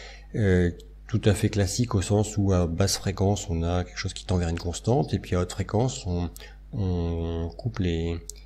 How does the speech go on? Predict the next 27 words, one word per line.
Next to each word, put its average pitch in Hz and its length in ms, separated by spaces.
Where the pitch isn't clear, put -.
les 92 220
amplitudes, 92 480
c'est-à-dire 90 300
que 85 220
progressivement 92 840
le, 82 240
le 80 160
G 82 100
D 80 140
B 92 180
va 82 100
tendre, 85 360
euh, 80 500
vers 90 240
moins 87 160
l'infini. 90 380
Au 95 120
niveau 95 180
de 87 80
la 87 80
phase, 113 460
euh, 87 240
de 85 80
la 87 80
même 87 160
manière, 95 500
euh, 80 320